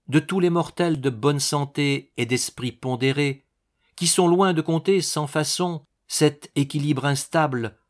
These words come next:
entre l'ange et la bête au nombre des principes contradictoires de l'existence, les plus fins, les plus clairs, comme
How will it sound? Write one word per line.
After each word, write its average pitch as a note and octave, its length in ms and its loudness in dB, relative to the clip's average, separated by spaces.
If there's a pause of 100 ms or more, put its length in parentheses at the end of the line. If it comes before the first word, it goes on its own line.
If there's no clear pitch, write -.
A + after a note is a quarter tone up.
(300)
entre C#3 360 0
l'ange C#3 440 4
et C3 60 0
la B2+ 140 0
bête C3 480 -4 (340)
au B2+ 120 2
nombre B2+ 360 0
des A#2+ 120 0
principes - 560 -4
contradictoires A#2 800 -4
de A2+ 60 -2
l'existence, A2+ 960 -6 (680)
les A2+ 100 -4
plus A#2+ 180 -8
fins, A#2+ 380 -8 (680)
les A#2+ 100 2
plus B2+ 200 -6
clairs, B2 560 -4 (380)
comme A#2 260 -2